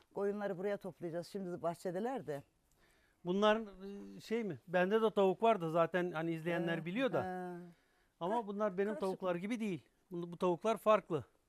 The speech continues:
Speaker 1: Sen ö-, özel yetiştiriyormuşsun. Benimkiler
Speaker 2: Özel
Speaker 1: öyle değil.
Speaker 2: yetiştiriyordum da artık, e, şey,
Speaker 1: Benimkiler öyle değil. Ben
Speaker 2: hevesimi
Speaker 1: de,
Speaker 2: aldım ya.
Speaker 1: e, kendi, kendi yumurtlarından çıkartıyoruz işte.
Speaker 2: Masrafı çok oluyor,
Speaker 1: Kort tavuk
Speaker 2: uğraşması
Speaker 1: çıkarıyor.
Speaker 2: çok oluyor.
Speaker 1: Kork-,
Speaker 2: Sen gene bu
Speaker 1: kork oluyor.
Speaker 2: uğraşıyorsun ya. Ben de azaldı.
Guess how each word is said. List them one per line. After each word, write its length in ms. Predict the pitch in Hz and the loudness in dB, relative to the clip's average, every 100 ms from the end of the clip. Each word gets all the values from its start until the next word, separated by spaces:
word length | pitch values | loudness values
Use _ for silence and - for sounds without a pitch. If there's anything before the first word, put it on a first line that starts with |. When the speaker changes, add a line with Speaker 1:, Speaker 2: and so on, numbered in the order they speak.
| _ - | _ -6
Speaker 1:
Sen 200 | 233 220 | -4 -4
ö-, 180 | 147 160 | -6 -4
özel 300 | 208 220 214 | 0 2 2
yetiştiriyormuşsun. 760 | 185 - 143 135 120 - - _ _ _ _ _ 202 | 0 -6 -10 -8 -10 -14 -20 _ _ _ _ _ -4
Benimkiler 200 | 226 254 | -2 4
Speaker 2:
Özel 120 | 269 | 4
Speaker 1:
öyle 120 | 262 | 4
değil. 100 | 254 | 2
Speaker 2:
yetiştiriyordum 680 | 240 214 233 233 233 254 214 | -2 -6 -4 2 2 2 2
da 160 | 190 190 202 208 | 0 0 -8 -2
artık, 400 | 214 247 202 233 | -2 -2 -10 -10
e, 220 | 214 196 | -10 -10
şey, 360 | - 233 139 _ _ | -6 -4 -4 _ _
Speaker 1:
Benimkiler 340 | 202 220 220 165 | -14 -10 -6 -4
öyle 220 | 143 147 | -6 -8
değil. 200 | 123 147 - | -10 -12 0
Ben 60 | 233 | 6
Speaker 2:
hevesimi 400 | 240 247 247 240 | 8 6 4 4
Speaker 1:
de, 40 | |
Speaker 2:
aldım 360 | 226 226 254 196 | 4 2 0 0
ya. 200 | 135 117 - | -2 -8 -2
Speaker 1:
e, 400 | 208 214 208 202 | 2 4 4 2
kendi, 380 | - 233 220 220 | 2 2 2 -4
kendi 340 | - 247 226 | 4 4 4
yumurtlarından 540 | 220 202 185 170 214 214 | 0 0 0 2 0 -2
çıkartıyoruz 580 | - 208 180 180 143 | 0 0 0 -4 -4
işte. 280 | - - 123 _ _ _ - | -8 -8 -8 _ _ _ -6
Speaker 2:
Masrafı 480 | 262 233 240 220 196 | -2 0 2 0 -2
çok 220 | 208 175 | -4 -2
oluyor, 240 | 160 143 220 | -2 2 2
Speaker 1:
Kort 100 | 170 | 4
tavuk 200 | 185 226 | 2 2
Speaker 2:
uğraşması 220 | 226 185 | 2 0
Speaker 1:
çıkarıyor. 280 | 120 139 170 | -2 -4 -4
Speaker 2:
çok 220 | 208 180 | -6 -4
oluyor. 140 | 185 190 | -2 0
Speaker 1:
Kork-, 80 | |
Speaker 2:
Sen 180 | 226 240 | 0 -2
gene 180 | 240 233 | 0 -2
bu 80 | 214 | -2
Speaker 1:
kork 40 | 233 | -4
oluyor. 120 | 226 | -2
Speaker 2:
uğraşıyorsun 440 | 214 226 214 - | -4 -4 -8 -6
ya. 140 | 170 170 | -6 -2
Ben 160 | 190 196 | 0 2
de 40 | |
azaldı. 500 | 190 175 185 185 | 0 2 0 0